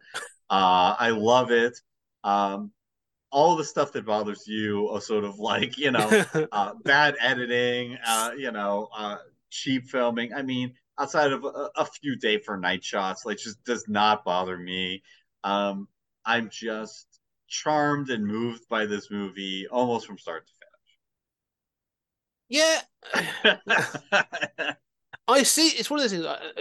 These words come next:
Speaker 2: when I was looking at this list and getting ready for this, like, I reflect on these, and it's, again, it's one of those films that I understand its influence. I understand why this film stands up.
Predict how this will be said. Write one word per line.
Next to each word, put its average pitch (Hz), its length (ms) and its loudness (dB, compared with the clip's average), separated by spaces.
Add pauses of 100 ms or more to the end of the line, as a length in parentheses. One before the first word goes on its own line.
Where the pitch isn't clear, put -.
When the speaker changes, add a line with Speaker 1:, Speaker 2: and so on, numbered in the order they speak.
Speaker 2:
when 196 220 4
I 226 40 8
was 208 160 6
looking 170 280 0
at 139 60 -6
this 139 140 -6
list 139 300 -4
and 135 80 -10
getting 127 220 -4
ready 127 180 -4
for 131 140 -10
this, - 200 -8
like, 127 140 -10
I 143 60 0
reflect 143 600 0
on 127 140 -6
these, 117 360 -14
and 160 120 -8
it's, 147 140 -4
again, 151 520 0
it's - 160 -10
one 208 100 4
of 226 40 8
those 214 140 4
films 160 220 -2
that 147 80 -6
I 143 200 -4
understand 170 580 0
its 151 140 -2
influence. 127 560 -8
I 127 120 -6
understand 143 500 -4
why 156 460 6
this 117 200 -8
film 117 260 -10
stands 120 380 -12
up. 107 160 -8